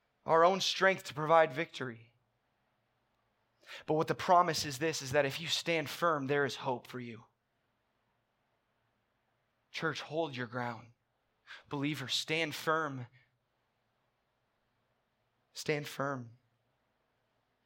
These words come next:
What I mean by that is this, is sink your feet into what has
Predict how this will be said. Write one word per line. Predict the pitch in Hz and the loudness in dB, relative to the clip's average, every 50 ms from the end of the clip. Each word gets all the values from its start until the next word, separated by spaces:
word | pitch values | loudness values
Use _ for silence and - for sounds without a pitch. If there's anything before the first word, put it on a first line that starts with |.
| _ _ _ _ _ _ _ _ _ _ - _ _ _ _ _ _ _ _ | _ _ _ _ _ _ _ _ _ _ -20 _ _ _ _ _ _ _ _
What | - 151 151 | 0 4 4
I | 151 | 4
mean | 147 147 160 160 | 4 2 -2 4
by | 151 147 147 | 6 8 8
that | 143 143 139 139 | 10 10 8 8
is | 135 127 120 | 6 2 0
this, | 127 156 151 139 - - - | -2 -2 0 0 -2 -6 -8
is | 127 123 - - - - - _ _ _ _ _ _ _ - | -8 -8 -8 -8 -10 -10 -12 _ _ _ _ _ _ _ -6
sink | - - - - 190 190 180 - - | -4 -2 0 0 -2 -2 -4 -6 -6
your | 160 131 | -6 -6
feet | - - - 165 170 175 - - | -6 -8 -10 -8 -10 -10 -10 -6
into | - 165 160 156 147 - - 156 | -4 -4 -4 -4 -6 -8 -6 -2
what | 139 139 143 - | 2 4 4 4
has | 131 135 131 - | 2 -4 -8 -4